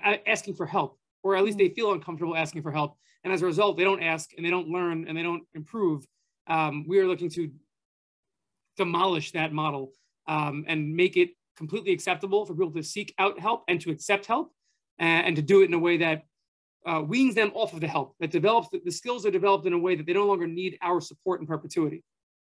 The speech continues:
Speaker 2: Yeah. I love that so much, 'cause I think, I think so many of us, you know, we go to school and we think then we've got all the skills that we need, but then you get out there in the real world and you're, like, going, "Oh, holy crap, like, there's actually so much more that I actually need to know."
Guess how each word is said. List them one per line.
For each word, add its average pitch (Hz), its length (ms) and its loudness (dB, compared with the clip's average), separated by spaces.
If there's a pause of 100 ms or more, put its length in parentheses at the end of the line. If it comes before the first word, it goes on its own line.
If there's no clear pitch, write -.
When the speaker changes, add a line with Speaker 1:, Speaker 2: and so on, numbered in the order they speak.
(500)
Speaker 2:
Yeah. 190 360 -12 (220)
I 269 120 0
love 370 260 4
that 403 160 4
so 269 220 0
much, 226 260 0
'cause 262 120 4
I 339 80 6
think, 427 280 0 (680)
I 403 100 8
think 466 200 6
so 453 300 4
many 294 380 8
of 247 180 8
us, 214 280 8 (140)
you 240 120 0
know, 220 340 4
we 269 160 4
go 349 120 8
to 330 80 6
school 196 520 -2
and 247 100 2
we 285 80 0
think 381 240 0
then 302 140 0
we've 233 180 -2
got 226 220 6
all 240 180 4
the 208 80 -8
skills 170 720 -8
that 226 180 4
we 226 100 4
need, 196 420 -4 (280)
but 262 100 4
then 285 140 6
you 294 80 8
get 311 160 6
out 294 200 4
there 247 200 4
in 240 140 -2
the 226 100 -2
real 240 220 6
world 185 360 0
and 226 120 -6
you're, 220 100 -6
like, 214 180 -2
going, 208 280 -4
"Oh, 220 120 -4
holy 220 300 -4
crap, 254 320 -4
like, 202 160 -2
there's 226 140 -2
actually 226 300 -4
so 233 180 0
much 208 240 -8
more 226 180 -2
that 208 180 2
I 214 180 2
actually 214 340 -4
need 208 220 -10
to - 100 -14
know." 214 280 -2